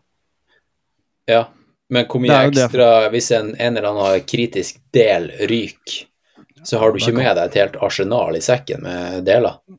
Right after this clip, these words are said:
Speaker 2: Nei, det er det sannsynligvis ikke, men nå er det veldig mange måter det kan bli løst på. Det er veldig forskjellig fra løp til løp. Noen har jo følgebiler, eller har biler de har kanskje stashet på, det er gjerne lastebiler og sånn som kjører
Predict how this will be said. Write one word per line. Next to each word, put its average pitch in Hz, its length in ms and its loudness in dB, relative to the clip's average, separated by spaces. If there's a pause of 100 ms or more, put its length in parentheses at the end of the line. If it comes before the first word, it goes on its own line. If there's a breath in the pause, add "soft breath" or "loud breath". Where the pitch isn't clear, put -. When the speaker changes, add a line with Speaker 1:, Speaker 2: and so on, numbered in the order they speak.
(260)
Speaker 2:
Nei, 127 340 2
det 127 120 2
er 123 280 2
det 117 600 2
sannsynligvis 117 840 -4
ikke, 110 220 -8
men 117 160 0
nå 117 180 2
er 113 60 2
det 113 80 2
veldig 110 200 2
mange 110 220 2
måter 101 540 -2
det 98 180 -4
kan 110 160 0
bli 104 120 0
løst 98 340 -2
på. 113 120 -2
Det 104 100 2
er 101 100 2
veldig 95 300 0
forskjellig 101 500 -6
fra 104 140 -2
løp 95 280 -4
til 101 120 -6
løp. 95 200 -6 (800 loud breath)
Noen 117 300 2
har 107 300 0
jo 104 480 -2 (960 soft breath)
følgebiler, 107 760 -2
eller 110 240 0
har 104 220 0
biler 104 420 -2
de 113 80 -2
har 107 160 0
kanskje 107 300 -4
stashet 95 480 -6
på, 107 80 -2 (500)
det 104 140 -6
er 104 180 -2
gjerne 104 240 -2
lastebiler 92 720 -6
og 104 80 -4
sånn 127 160 0
som 117 160 -2
kjører 104 240 -2